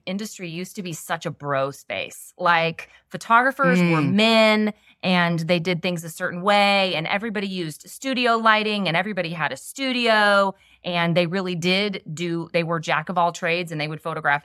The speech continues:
Speaker 1: anything that came their way and they had all these professional license and degrees and blah, blah, blah.
Speaker 2: Mm-hmm.
Speaker 1: And it is just not that way anymore. It has made a really big one eighty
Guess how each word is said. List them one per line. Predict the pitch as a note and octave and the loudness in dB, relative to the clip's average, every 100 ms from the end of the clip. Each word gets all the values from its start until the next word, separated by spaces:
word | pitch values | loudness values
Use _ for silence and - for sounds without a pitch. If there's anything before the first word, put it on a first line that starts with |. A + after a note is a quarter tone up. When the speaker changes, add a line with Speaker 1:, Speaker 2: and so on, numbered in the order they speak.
| - | -4
Speaker 1:
anything | E3 G3+ G3 F#3 | -6 -4 -6 -6
that | E3+ | -6
came | - D#3 | -6 -8
their | D3+ D3 | -6 -4
way | B3+ C4+ B3+ B3 | 2 4 4 2
and | - E3 | 0 -2
they | D#3+ | -4
had | E3 - | -6 -2
all | F#3+ F#3+ | 0 0
these | F3 D#3+ - _ _ _ | -2 -6 -8 _ _ _
professional | - F3 G#3+ F#3 G3 E3+ E3+ | -10 -2 -2 0 -2 -2 0
license | A#3 A3+ - A3+ G#3+ G3+ F#3+ F#3 | 0 -2 -2 0 2 0 0 0
and | D#3+ D#3 D3+ | 0 0 -4
degrees | D#3 G3 A#3 A3+ G#3+ G#3 G3+ G3 F3 | -8 -6 -4 -2 0 0 0 -2 -2
and | D#3+ D#3 | -4 0
blah, | G3+ G#3 | 2 2
blah, | G3+ | 2
blah. | G3 F#3 F3 E3 | 4 6 6 4
Speaker 2:
Mm-hmm. | - _ - | 0 _ -2
Speaker 1:
And | G3+ | 0
it | B3 | 2
is | F#4 F#3+ | 0 -4
just | F3 D#3 | -6 -6
not | D3 D3+ - | -8 -8 -2
that | D3 - | -2 0
way | C#3 C#3 | -4 -4
anymore. | C#3 C3+ A#2+ A2+ A#2 | -4 -6 -4 -2 0
It | - G#3+ | -2 -2
has | G#3+ G3 | -2 -2
made | E3+ D#3+ | -2 -2
a | D#3 | -2
really | D3 E3 G#3 A3+ G#3+ F3 D#3 | -6 -10 -6 -2 0 0 -2
big | D#3+ E3 D#3 | -4 -4 -2
one | D#3 D3+ | -2 -2
eighty | - G3 A3 F3 D#3+ | -2 -4 -4 -4 -4